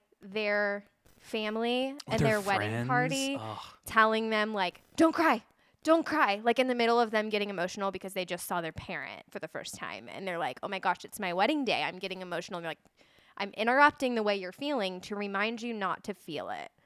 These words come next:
Speaker 2: Yeah, and if you want, I'm just, let me just insert this here because it's relevant to the topic. We talk about this a lot in episode sixty-nine with Ashley Nola. It's called Wedding Day Timelines That Allow for Your Emotions, but we get into this,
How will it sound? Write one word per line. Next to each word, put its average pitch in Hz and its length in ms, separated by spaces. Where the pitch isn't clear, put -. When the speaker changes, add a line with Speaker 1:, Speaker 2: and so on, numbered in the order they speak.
Speaker 2:
Yeah, 98 320
and 123 280
if 131 180
you 165 180
want, 156 480
I'm 123 160
just, 123 200
let 131 100
me 123 80
just 117 240
insert 120 360
this 110 180
here 110 260
because 104 560
it's - 340
relevant 107 420
to 113 60
the 110 80
topic. 104 480
We 143 120
talk 185 320
about 110 320
this 110 400
a 107 80
lot 104 500
in 110 160
episode 110 580
sixty-nine 104 680
with 104 120
Ashley 104 320
Nola. 107 380
It's - 80
called 135 160
Wedding 107 300
Day 113 180
Timelines 104 540
That 107 100
Allow 104 300
for 120 160
Your 104 140
Emotions, 101 500
but - 160
we 131 100
get 139 340
into 143 240
this, 110 360